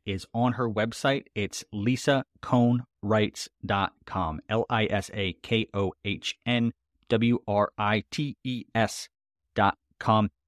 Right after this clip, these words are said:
If you buy it there, Lisa gets paid, her local bookstore gets paid,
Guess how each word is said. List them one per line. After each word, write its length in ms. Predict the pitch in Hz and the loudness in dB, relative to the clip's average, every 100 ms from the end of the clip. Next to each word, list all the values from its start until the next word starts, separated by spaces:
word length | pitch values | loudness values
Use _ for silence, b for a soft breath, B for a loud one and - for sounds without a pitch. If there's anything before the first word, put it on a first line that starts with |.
| _ | _
If 160 | 117 117 | -4 -2
you 60 | 110 | 4
buy 160 | 123 | 6
it 120 | 131 - | 6 4
there, 260 | 113 110 - _ _ _ - | 4 4 0 _ _ _ -8
Lisa 300 | 117 139 135 | -2 0 2
gets 180 | 113 - | 0 0
paid, 380 | - 107 104 95 _ _ _ _ _ _ | 2 2 2 0 _ _ _ _ _ _
her 120 | - | -4
local 280 | 104 107 107 | 2 2 2
bookstore 340 | 98 - - 110 | 0 0 2 2
gets 180 | 104 | 2
paid, 440 | - 113 110 104 | 0 2 4 2